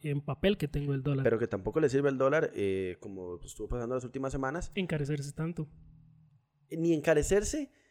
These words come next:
Speaker 2: ni meterse esos pinches esteroides que tuvo, porque estaba en la super fama. O sea, ponías, por ejemplo, una gráfica del,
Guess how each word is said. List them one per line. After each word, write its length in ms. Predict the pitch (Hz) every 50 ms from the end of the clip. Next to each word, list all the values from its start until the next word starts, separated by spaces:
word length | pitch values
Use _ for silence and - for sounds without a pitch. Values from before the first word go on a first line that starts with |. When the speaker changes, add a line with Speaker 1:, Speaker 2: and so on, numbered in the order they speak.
| _ _ _
Speaker 2:
ni 280 | 139 147 151 147 143
meterse 460 | 131 131 135 135 - - - 139 143 175
esos 260 | - 220 202 - - - _ _ _ _
pinches 380 | - 208 208 202 196 - 220 220
esteroides 500 | 220 - - - 196 202 202 220 220 226
que 100 | 208 185
tuvo, 340 | - - 202 208 226 233
porque 280 | 226 - 170 139 - -
estaba 640 | - - - - - 131 143 170 190 - - - -
en 460 | - 220 214 208 208 208 202 196 185 175 170
la 420 | 160 147 143 139 135 135 131 127 - - - - - - -
super 480 | - - - 196 151 - - 127 120
fama. 420 | - - - - 147 151 147 135 113
O 60 | 117
sea, 220 | 117 147 135 -
ponías, 260 | - 131 120 135 143 -
por 360 | 175 185 170 - - - 160
ejemplo, 240 | 156 165 165 143 139
una 220 | 135 147 151 160
gráfica 480 | 160 165 165 156 - 127 - - 117 110
del, 340 | 110 107 104 107 104 101